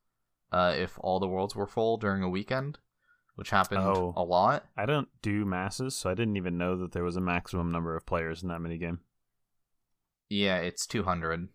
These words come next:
Speaker 2: I had no idea.
Speaker 1: Um, so you can go over that cap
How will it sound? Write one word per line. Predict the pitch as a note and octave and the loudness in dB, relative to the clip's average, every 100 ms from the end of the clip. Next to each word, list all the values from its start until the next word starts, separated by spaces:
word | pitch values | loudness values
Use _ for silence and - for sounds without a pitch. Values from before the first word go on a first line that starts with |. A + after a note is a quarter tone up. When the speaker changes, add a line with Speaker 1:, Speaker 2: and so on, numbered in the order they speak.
| _ - | _ -16
Speaker 2:
I | |
had | F2 D#2 | -14 -12
no | E2 F2+ A2 | -2 4 8
idea. | G#2 A2 E2+ D2+ - _ _ _ - _ _ _ _ _ _ _ _ _ _ - | 8 8 4 -4 -10 _ _ _ -20 _ _ _ _ _ _ _ _ _ _ -2
Speaker 1:
Um, | F2+ E2 E2 D#2 D#2+ - - - - _ _ _ _ _ _ | 0 2 0 -2 -8 -12 -20 -20 -20 _ _ _ _ _ _
so | - - G2 F2+ E2+ D#2 D2+ - _ _ _ _ - | -8 0 2 4 2 -2 -4 -10 _ _ _ _ -4
you | G#2+ A2+ | 0 0
can | G#2+ C3+ | 0 0
go | A#2+ G#2+ | 2 4
over | E2+ G2+ | 2 2
that | A#2 A#2+ | 2 2
cap | - C#3 C#3+ | 0 0 0